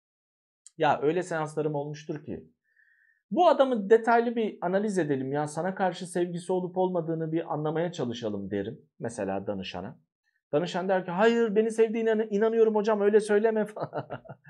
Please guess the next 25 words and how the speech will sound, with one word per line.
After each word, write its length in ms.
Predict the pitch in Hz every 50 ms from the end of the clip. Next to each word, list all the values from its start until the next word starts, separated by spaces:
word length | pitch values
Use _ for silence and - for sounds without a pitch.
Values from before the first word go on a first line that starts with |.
| 185 202 202 196 190 170 - -
Yani 220 | - 180 214 220
adamı, 640 | 175 - 185 214 240 254 233 214 175 151 - - -
seans 400 | - 151 156 180 214 220 202 196
alıp 180 | 160 151 151
hani 220 | 147 127 131 120 117
bana 180 | 120 147 175
geldiği 360 | 180 160 143 123 120 120 123
adamı 220 | 127 139 165 175 170
savunmaya 480 | - 160 147 151 151 147 139 135 131
başlar, 280 | 123 110 110 - 104 101
onun 140 | 127 147 151
avukatlığını 560 | 113 113 127 135 - 131 - - 127 120 120
yapmaya 380 | 117 104 - - 104 98 92 90
başlar. 300 | 90 92 - - 85 -
Çünkü 220 | - 170 160 - 170
neden? 360 | 175 175 208 220 233 233 - _ _ _ _ _ _
Kafasında 580 | - 127 - 135 113 - - 117 123 139 139
bu 100 | 131 - -
aşka, 360 | - 113 117 - - 135 131
bu 60 | 143
sevdaya 560 | 123 - 117 110 107 110 110 101 101 110 120 117
inanmış. 720 | 104 107 98 92 90 85 76 76 - - - - - _ _ _ _ _ _ _ _
Kendini 380 | - 160 156 165 175 180 196 190
bu 80 | 175
konuda 500 | - 170 160 165 165 196 196 175 - -